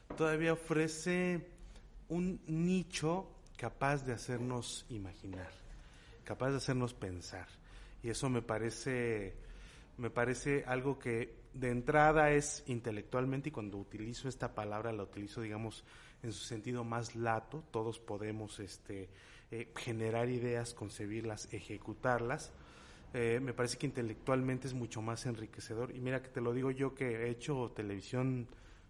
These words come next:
desde siempre, ¿no? Eh, a veces tenemos el inconveniente de estar muy sujetos a los formatos, a los tiempos y a un montón de imposiciones. O sea, es decir,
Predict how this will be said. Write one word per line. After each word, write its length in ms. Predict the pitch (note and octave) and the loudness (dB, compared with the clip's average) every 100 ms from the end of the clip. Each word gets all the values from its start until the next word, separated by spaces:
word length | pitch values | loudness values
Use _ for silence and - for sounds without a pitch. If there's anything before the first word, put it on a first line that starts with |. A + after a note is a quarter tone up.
| - | -8
desde 240 | A#2 G#2 G2 | -4 -2 0
siempre, 460 | A#2+ G#2+ - - - | 2 2 0 -8 -6
¿no? 320 | G2+ G#2 D#3+ - - - - | -2 0 -2 -4 -14 -14 -6
Eh, 680 | A2+ G#2 G#2 G2+ G2+ G2+ G2 F#2+ F#2 - - - - - - | -2 0 0 -2 -2 -4 -6 -8 -12 -20 -20 -20 -16 -8 2
a 160 | B2 | 4
veces 440 | A#2+ C3+ C3 C#3 - | 6 4 4 -2 0
tenemos 460 | B2 A#2 B2 A#2+ | 0 0 0 -2
el 100 | A#2+ | -4
inconveniente 680 | G#2+ G#2 A2 A2 A#2+ B2 C3 | -4 -4 -4 -2 -4 -2 -4
de 80 | A2 | -4
estar 400 | F#2 A#2+ A#2 A#2 - - - - - | -2 -2 -2 -6 -12 -14 -14 -16 -10
muy 460 | A2 A2+ A#2+ C3+ | -8 -2 2 2
sujetos 640 | D3 D3 - B2+ - C3+ - | 2 0 0 -2 -2 -6 -6
a 60 | |
los 140 | F#2+ F#2 | -8 -8
formatos, 840 | G#2+ G2+ A2 A2+ - A#2 - - - - | -6 -6 -4 -4 -4 -8 -10 -14 -16 -14
a 80 | F2 | -12
los 320 | E2 - - | -10 -10 -10
tiempos 720 | A2+ A2 A2+ A#2 A2+ G#2+ - - - - - - - - | -4 0 0 -2 -6 -8 -12 -14 -14 -12 -10 -10 -8 -2
y 60 | |
a 40 | B2 | 0
un 80 | |
montón 260 | B2 A#2 A2+ | 0 0 0
de 60 | A2+ | -2
imposiciones. 720 | G#2 F#2+ F#2 - E2+ D#2+ - | -2 -4 -4 -8 -10 -12 -12
O 40 | G2+ | -6
sea, 140 | A2+ | -2
es 100 | A2 | -2
decir, 380 | A2 A#2 A#2 | -2 -2 -2